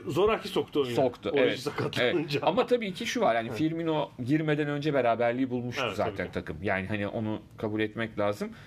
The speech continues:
Speaker 2: Mane hakikaten çok müthiş bir gol attı. Müthiş bir gol attı. Ondan sonrası da Firmino girdikten sonra da Firmino, e, yani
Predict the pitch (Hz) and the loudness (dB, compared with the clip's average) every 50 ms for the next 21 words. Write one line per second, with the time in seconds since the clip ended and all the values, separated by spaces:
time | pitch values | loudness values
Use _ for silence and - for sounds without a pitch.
0 | - - - - - 107 120 123 120 117 101 127 127 - 123 104 110 104 101 98 | -20 -20 -16 -8 -6 -2 -2 0 0 2 2 0 0 0 -2 0 0 -2 -2 -4
1 | - - - - - 107 101 92 104 113 107 - 147 - - 117 101 104 98 90 | -10 -14 -14 -10 -8 -6 -4 -2 -4 -4 -4 -4 -6 -6 -4 -2 -2 -2 -2 -2
2 | 85 - - - - - - - - - - - - - - - - - - - | -4 -8 -12 -18 -20 -20 -20 -20 -20 -20 -20 -20 -20 -20 -20 -20 -20 -20 -20 -20
3 | - - - 120 - - - - 95 90 90 87 - - - 214 220 226 - - | -14 -8 -8 -6 -6 -4 -4 -2 -2 0 -2 -2 -4 -4 -2 -2 -2 -2 -4 -14
4 | - - - - - - - - 120 131 131 139 151 151 147 147 - 123 117 113 | -20 -20 -20 -20 -20 -10 -4 0 0 2 2 4 2 2 2 0 0 0 0 0
5 | 113 110 123 156 202 190 - 160 147 139 147 139 135 127 135 147 139 123 110 - | -2 -4 -2 -4 -4 -2 0 -2 -2 0 0 -2 -2 0 0 -2 -2 -4 -4 -2
6 | 127 120 113 110 110 117 120 131 135 - - 180 160 147 151 151 143 160 196 208 | -2 -2 -2 0 -2 -4 -2 -2 -4 -4 -2 -2 0 0 0 -2 -2 -2 -4 -4
7 | 202 - - - - - - - - - 107 113 113 113 113 110 110 110 107 107 | -6 -12 -18 -20 -20 -20 -20 -14 -8 -4 -2 0 0 0 0 0 -2 -2 -2 -2
8 | 107 107 104 92 95 - - - - - - - - - - - - - 101 107 | -4 -4 -4 -4 -6 -8 -10 -12 -14 -16 -18 -18 -18 -18 -20 -18 -10 -4 0 2
9 | 107 107 110 107 110 107 104 | 2 2 2 0 -2 -4 -4